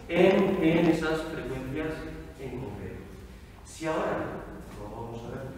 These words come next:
si ahora lo que hacemos es un barrido en distintos lugares, en distintos lugares del cielo,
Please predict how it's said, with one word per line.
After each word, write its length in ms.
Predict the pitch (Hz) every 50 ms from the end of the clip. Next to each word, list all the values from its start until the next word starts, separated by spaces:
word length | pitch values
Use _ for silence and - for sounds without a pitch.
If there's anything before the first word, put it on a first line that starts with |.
| - - - -
si 80 | - 147
ahora 240 | 147 170 185 196 202
lo 80 | 185
que 60 | -
hacemos 340 | 170 170 180 175 180 175 175
es 320 | 180 175 170 - 175 - 165
un 100 | 165 160
barrido 380 | 165 156 156 151 - 220 214
en 240 | 180 - - - -
distintos 640 | - - - 202 208 208 208 208 196 - - - -
lugares, 400 | - - - - - - - - - - - - - -
en 100 | 123 120
distintos 380 | 117 113 - - - - - -
lugares 400 | - - 165 175 175 - - -
del 160 | - - - - -
cielo, 220 | - - -